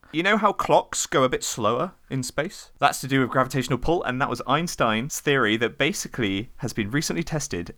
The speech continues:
Because your head is slightly farther away from the gravitational pull of the Earth, it ages slightly faster. I don't know how that works.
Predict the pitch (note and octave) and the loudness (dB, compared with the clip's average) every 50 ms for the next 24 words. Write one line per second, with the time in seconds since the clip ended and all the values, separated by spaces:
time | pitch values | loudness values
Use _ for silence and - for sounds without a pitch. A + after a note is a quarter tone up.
0 | _ - - - F#3+ F#3+ - A3 A3 G#3 - A3 A3 F3+ D3 B2 - - - D3+ | _ -10 -4 -2 0 2 4 4 4 4 4 4 4 4 4 0 -2 0 2 2
1 | D#3+ D#3+ - - C#3 - - D3+ D3+ C#3+ C#3 C#3 B2+ A2 A2 B2+ D#3+ - - A2 | 2 2 0 -6 -2 2 4 4 6 6 4 2 2 2 2 2 2 -2 -6 -8
2 | G2 - G#2+ G2+ F#2+ - - G#2 G2+ - G#2 F#2+ - A2+ G2+ F#2 G2+ G2 A2 C3 | -4 0 0 0 0 0 -2 -4 -2 -2 -4 -4 -2 -2 -2 0 0 2 2 2
3 | F3 F3 - - _ _ _ _ - D#3 - - F3 F3+ F3+ C#3+ - F#2 G2 G#2 | 0 -2 -8 -16 _ _ _ _ -4 -2 2 2 2 2 2 0 -4 -6 -8 -8
4 | - - - - - - - - - A2 A2+ - A#2+ A2 - B2 B2+ - - - | -10 -14 -16 -20 -20 -20 -10 -6 -6 -6 -4 -6 -10 -14 -14 -14 -16 -16 -18 -20
5 | - - - - - - _ _ _ _ _ _ _ _ _ _ - C3 C#3 F3+ | -20 -20 -20 -20 -20 -20 _ _ _ _ _ _ _ _ _ _ 4 6 8 6
6 | G#3 F#3+ F3+ F3 - F#3+ F3+ F3 E3+ E3 B2+ B2 C#3 F3 A3+ - - - - | 6 4 2 4 6 8 8 10 10 8 8 10 8 8 8 6 0 -6 -8